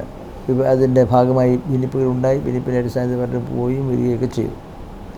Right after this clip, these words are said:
പക്ഷെ കേരളത്തിൽ ഞങ്ങൾ ഈ നിലപാട് സ്വീകരിച്ചു വന്നപ്പോൾ ഞാൻ നേരത്തെ പറഞ്ഞതുപോലെ ലാഭനഷ്ടങ്ങളും രാഷ്ട്രീയ, പിന്നെ, ഏ, വിഷയങ്ങളും അതുമായി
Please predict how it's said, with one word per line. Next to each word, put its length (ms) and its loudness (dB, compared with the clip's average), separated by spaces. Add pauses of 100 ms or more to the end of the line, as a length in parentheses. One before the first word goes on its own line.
(300)
പക്ഷെ 160 -4 (120)
കേരളത്തിൽ 460 4 (120)
ഞങ്ങൾ 200 2 (1400)
ഈ 160 4
നിലപാട് 340 6
സ്വീകരിച്ചു 380 -2
വന്നപ്പോൾ 400 -2 (1040)
ഞാൻ 160 -4
നേരത്തെ 260 -2
പറഞ്ഞതുപോലെ 500 -2 (760)
ലാഭനഷ്ടങ്ങളും 880 2 (280)
രാഷ്ട്രീയ, 400 0 (340)
പിന്നെ, 340 -2 (720)
ഏ, 20 -2 (340)
വിഷയങ്ങളും 500 0 (1200)
അതുമായി 300 4